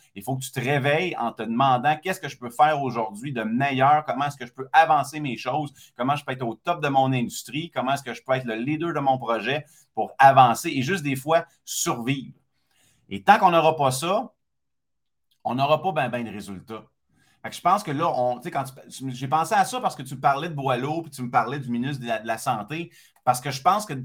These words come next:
foncièrement, c'est des gens comme ça. C'est des gens gris, c'est des gens drabes, c'est des bas bruns, c'est des gens qui sont là puis qui se contentent de leur poste.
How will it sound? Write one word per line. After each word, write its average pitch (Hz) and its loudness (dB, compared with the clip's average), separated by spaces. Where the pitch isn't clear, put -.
foncièrement, 170 0
c'est 180 -8
des 117 -2
gens 135 0
comme 107 -4
ça. 135 -10
C'est - -6
des 131 0
gens 180 2
gris, 127 -4
c'est 143 -12
des 127 -4
gens 143 0
drabes, 127 0
c'est 131 -10
des 117 -6
bas 110 0
bruns, 175 -2
c'est 135 -8
des 139 -2
gens 185 2
qui 190 -8
sont 147 0
là 175 0
puis - -18
qui 117 -8
se 110 -8
contentent 156 -2
de 131 0
leur 117 -2
poste. - -2